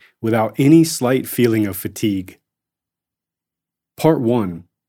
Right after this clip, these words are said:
Extraordinary Experiences in Helping with Shen Yun Project. Once, I injured my back just before Shen Yun arrived in Sweden.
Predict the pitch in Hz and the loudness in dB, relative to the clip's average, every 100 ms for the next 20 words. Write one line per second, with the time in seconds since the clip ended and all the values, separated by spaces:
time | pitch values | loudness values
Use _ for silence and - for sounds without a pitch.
0 | _ 147 - - 139 147 143 135 139 131 | _ -4 -4 -2 2 2 2 2 2 2
1 | 104 - - 123 120 110 98 95 104 92 | 0 -4 -2 2 4 2 -2 -6 -8 -8
2 | 92 104 113 123 131 117 104 - - 110 | -8 -6 -4 -2 0 0 -2 -4 -4 -2
3 | 110 101 92 - 110 95 80 - - _ | -2 -4 -4 -4 -4 -6 -12 -16 -20 _
4 | _ _ _ _ _ _ _ _ _ - | _ _ _ _ _ _ _ _ _ -2
5 | 131 143 90 - - 120 143 151 170 175 | 0 0 -2 -8 -8 -2 2 2 2 0
6 | 139 117 95 117 101 - - 147 - 165 | 0 -2 0 -2 -2 -8 -4 -4 -2 -6
7 | 160 147 127 - 113 117 131 104 98 113 | -2 -2 -2 -2 0 0 0 -2 -2 -2
8 | 131 98 101 92 - 107 98 90 85 | -2 -2 -6 -6 -2 -2 -2 -6 -12